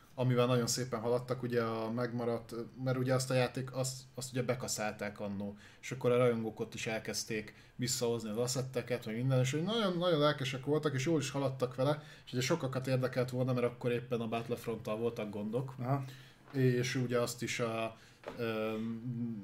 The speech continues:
Speaker 1: azt hiszem, nem tudom, hogy most akkor, akkor az E A, vagy, vagy, a, vagy pedig a Disney, de ugye azt is bekaszáltatták, hogy nem lehetett.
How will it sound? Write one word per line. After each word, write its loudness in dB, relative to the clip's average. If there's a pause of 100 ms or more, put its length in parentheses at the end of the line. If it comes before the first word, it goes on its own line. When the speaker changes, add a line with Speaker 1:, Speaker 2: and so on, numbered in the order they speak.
(340)
Speaker 1:
azt -10
hiszem, -4
nem -6
tudom, -6
hogy -6
most -8
akkor, -8
akkor -4
az -4
E 6
A, 4
vagy, 0
vagy, -2
a, -4 (320)
vagy -6
pedig -6
a 0
Disney, 4
de 0
ugye 0
azt -4
is -10
bekaszáltatták, -4
hogy -6
nem -6
lehetett. 0